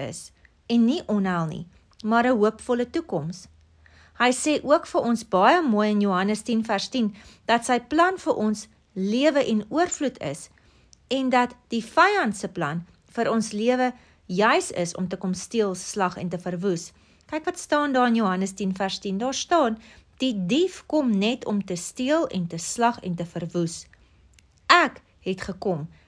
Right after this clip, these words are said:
dat hulle lewe en oorvloed kan hê." So baie keer raak mense kwaad vir God,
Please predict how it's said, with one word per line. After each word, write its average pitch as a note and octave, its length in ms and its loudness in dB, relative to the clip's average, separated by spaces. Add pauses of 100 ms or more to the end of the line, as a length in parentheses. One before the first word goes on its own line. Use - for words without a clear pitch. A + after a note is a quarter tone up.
(120)
dat F#3+ 200 0
hulle F#3 280 0
lewe G#3 540 0 (260)
en F3 300 -2
oorvloed A3 580 0 (140)
kan G3+ 200 -2
hê." D#3 240 -6 (960)
So C#4+ 200 0
baie G#3+ 400 4
keer B3 300 0 (380)
raak A3+ 280 4
mense C#4+ 320 -2
kwaad C4+ 420 4
vir - 120 -2
God, - 360 -4